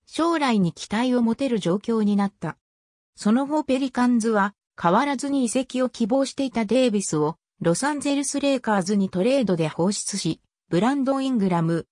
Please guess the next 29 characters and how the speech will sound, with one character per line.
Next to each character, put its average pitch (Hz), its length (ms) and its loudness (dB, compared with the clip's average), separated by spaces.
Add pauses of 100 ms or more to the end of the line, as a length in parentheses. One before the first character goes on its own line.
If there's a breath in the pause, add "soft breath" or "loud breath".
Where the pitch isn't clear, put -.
(180)
ロ 175 160 2
ン 269 80 0
ゾ・ 262 140 -2
ボ 247 260 2
ー - 20 0
ル、 220 240 -2 (200)
ジ 185 100 0
ョ 185 40 2
シ 302 160 -4
ュ・ - 20 -8
ハ 285 180 -2
ー 240 40 -4
ト 214 120 -2
の 180 140 2
三 214 260 2
選 294 240 -4
手 - 180 -8
と 185 120 0
複 - 260 -14
数 269 240 -2
の 180 140 2
ド 165 160 0
ラ 233 120 2
フ - 160 -12
ト 254 100 -2
指 254 180 -2
名 247 240 0
権 170 260 -2
を 143 220 0